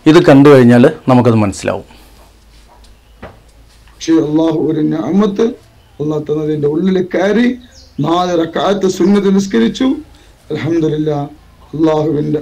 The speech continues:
Speaker 2: അപാരമായ കഴിവ് കൊണ്ട് ആ മദീന അവിടെ ചെന്ന് അൽഹംദുലില്ലാ അള്ളാഹു അതിൻ്റെ ഉള്ളിൽ കയറി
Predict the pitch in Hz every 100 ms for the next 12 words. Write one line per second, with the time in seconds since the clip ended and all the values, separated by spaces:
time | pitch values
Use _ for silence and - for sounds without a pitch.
0 | 143 147 165 165 151 160 151 147 - 156
1 | 165 143 147 160 196 254 - - - -
2 | - - 143 143 139 139 135 170 170 151
3 | 151 - - - - - 151 156 151 165
4 | 185 220 262 - - - 143 120 147 151
5 | 147 143 143 143 147 - - - - 143
6 | 143 139 135 143 - - - - - -
7 | - - - - - 147 160 160 202 233
8 | 240 - 185 170